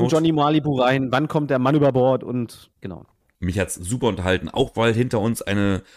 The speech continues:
Speaker 2: ein Rudel Jünglinge stand. Wir haben gedacht, es wären Russen,
Speaker 1: Ja.
Speaker 2: weil sie Nikita angebrüllt haben natürlich und befeuert haben.
Speaker 1: <laughs>
Speaker 2: <laughs> Kann man ja mal sagen. Total nette Jungs auf jeden Fall.
Speaker 1: Ja.
Speaker 2: Ähm, haben für
Speaker 1: Die
Speaker 2: die
Speaker 1: sich
Speaker 2: Heels
Speaker 1: den
Speaker 2: gechantet.
Speaker 1: ganzen Abend über,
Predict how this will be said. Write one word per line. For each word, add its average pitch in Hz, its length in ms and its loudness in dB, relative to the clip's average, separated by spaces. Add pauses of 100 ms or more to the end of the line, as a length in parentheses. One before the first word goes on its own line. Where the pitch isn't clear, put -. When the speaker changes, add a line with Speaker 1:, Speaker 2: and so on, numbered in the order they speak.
(160)
Speaker 2:
ein 107 180 2
Rudel 127 280 4
Jünglinge 127 520 2
stand. 120 520 -4
Wir 87 100 2
haben 98 220 0
gedacht, 95 400 -2
es - 100 -10
wären 90 100 0
Russen, 120 300 -2
Speaker 1:
Ja. 113 80 -4
Speaker 2:
weil 90 120 2
sie 90 100 0
Nikita 98 500 -2
angebrüllt 107 640 2
haben 104 200 0
natürlich 104 340 -2
und 104 140 -4
befeuert 101 440 -4
haben. 101 240 -2 (520)
Speaker 1:
<laughs> - 0 -
Speaker 2:
<laughs> - 880 -6
Kann 80 140 -4
man - 120 -10
ja 98 120 2
mal 95 160 2
sagen. 95 380 2 (420)
Total 95 280 2
nette 92 180 0
Jungs 104 220 2
auf 98 120 -4
jeden 101 160 0
Fall. 98 280 -2 (640)
Speaker 1:
Ja. 92 120 -10
Speaker 2:
Ähm, 85 260 -2 (260)
haben 104 160 -4
für 123 120 0
Speaker 1:
Die 180 60 4
Speaker 2:
die 175 40 6
Speaker 1:
sich - 80 4
Speaker 2:
Heels 131 140 0
Speaker 1:
den - 140 -10
Speaker 2:
gechantet. 110 180 2
Speaker 1:
ganzen 185 320 0
Abend 165 300 0
über, 151 340 0